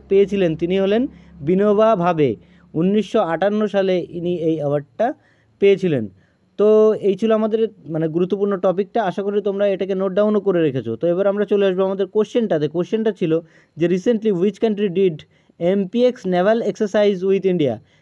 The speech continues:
তো এর সঠিক উত্তর হচ্ছে স্পেন। স্পেনের সঙ্গে recently স্পেনের নেভি এবং ইন্ডিয়ান নেভি একত্রে মিলে ভূমধ্যসাগরের বুকে এই নেভাল এক্সারসাইজটা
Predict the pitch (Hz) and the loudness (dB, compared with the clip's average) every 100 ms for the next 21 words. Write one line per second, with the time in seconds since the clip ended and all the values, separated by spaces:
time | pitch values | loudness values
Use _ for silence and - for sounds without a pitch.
0 | _ 247 240 233 220 226 240 233 233 233 | _ 2 2 4 2 0 -2 0 0 0
1 | 226 - 190 147 127 143 - 208 220 226 | -4 0 0 2 -2 -10 -2 0 2 0
2 | 220 214 214 190 202 185 214 254 254 _ | -2 0 0 0 -4 -4 -4 -4 -8 _
3 | _ - _ 196 214 226 220 202 247 214 | _ -20 _ 2 2 2 2 2 0 0
4 | 190 190 185 202 190 185 220 226 165 190 | 0 0 0 0 2 0 0 -4 -4 -6
5 | 185 208 220 190 185 156 156 _ _ _ | -6 -2 0 2 2 2 0 _ _ _
6 | _ _ _ _ _ _ _ _ _ _ | _ _ _ _ _ _ _ _ _ _
7 | _ _ _ - 170 214 202 240 240 226 | _ _ _ -4 0 2 2 2 2 2
8 | 233 208 202 233 240 240 - _ _ 180 | 2 2 0 2 2 2 -2 _ _ -2
9 | 208 202 180 202 180 - 160 180 165 - | 0 2 2 2 0 -4 -4 -4 -4 -4
10 | 240 | -6